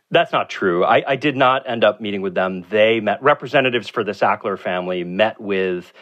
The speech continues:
representatives at Doubleday, my lawyer. Bear in mind,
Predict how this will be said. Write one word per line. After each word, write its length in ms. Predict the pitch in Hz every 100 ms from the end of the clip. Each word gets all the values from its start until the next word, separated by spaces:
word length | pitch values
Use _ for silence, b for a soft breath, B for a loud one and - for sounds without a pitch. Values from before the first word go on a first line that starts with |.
| B B -
representatives 520 | 107 107 113 104 98
at 80 | 104
Doubleday, 340 | 208 127 95
my 200 | 98 104
lawyer. 500 | 110 98 107 85 73
Bear 180 | - 104
in 40 | 98
mind, 220 | 90